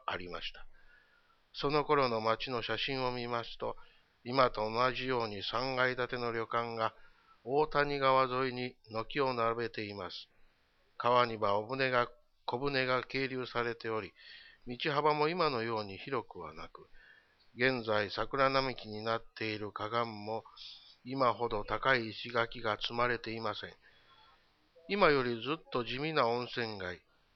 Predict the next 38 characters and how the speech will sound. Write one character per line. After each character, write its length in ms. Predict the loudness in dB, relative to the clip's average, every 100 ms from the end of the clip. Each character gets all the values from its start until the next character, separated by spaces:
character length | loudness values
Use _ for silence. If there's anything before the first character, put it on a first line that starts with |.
| _
い 60 |
や、 120 | -4 -2
む 140 | -2
し 140 | -2
ろ 180 | 0 -2 -4 -16 -16 -4
湯 140 | -2 -2
治 140 | 0
場 140 | 0
と 160 | 2 -2
い 40 |
っ 20 | -4 -4
た 100 | -2
方 240 | 2 2
が 220 | 2 0 0 -14 _ -14
ぴ 100 | -14
っ 40 | -4
た 120 | -2
り 100 | -2
し 260 | -2 -4 -4
ま 100 | -6
す。 60 | -10 -10 -14 -18 -18 -18 -20 -20 _ -4
そ 80 | 0
れ 120 | 2
で 100 | 4
も 140 | 4 2
城 180 | 2 0
崎 220 | 0 0
温 140 | 0 0
泉 280 | 0 -2
は 160 | -2 -4 -6 -20 _ -6
天 220 | -2 0
下 140 | 2 2
の 140 | 2
名 140 | 2 0
湯 100 | 2
と 360 | 0 -2 -4
し 100 | -4
て、 200 | -4 -6